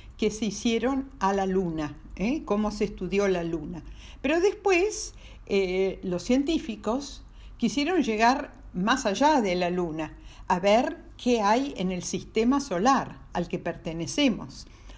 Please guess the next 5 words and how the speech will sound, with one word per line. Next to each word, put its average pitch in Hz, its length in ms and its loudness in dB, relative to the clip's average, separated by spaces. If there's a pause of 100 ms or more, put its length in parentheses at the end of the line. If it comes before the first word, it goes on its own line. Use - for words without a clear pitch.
(120)
Ustedes 240 460 2
saben 277 460 2 (400)
que 220 400 2 (380)
nosotros, 202 760 0
nuestra 180 680 -2